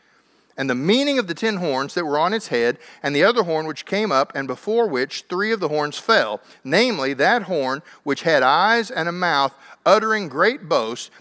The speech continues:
and which was larger in appearance than its associates." Um, okay, here's the thing.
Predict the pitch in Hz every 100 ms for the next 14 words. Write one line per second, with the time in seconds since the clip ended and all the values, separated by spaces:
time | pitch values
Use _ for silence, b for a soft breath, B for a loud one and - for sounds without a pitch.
0 | B 135 156 175 170 123 131 180 220 214
1 | 240 208 - 185 151 147 156 139 127 156
2 | - 208 175 143 104 - - - _ _
3 | _ b b b b b b 135 139 139
4 | 127 - 143 - 127 160 185 214 - 180
5 | 196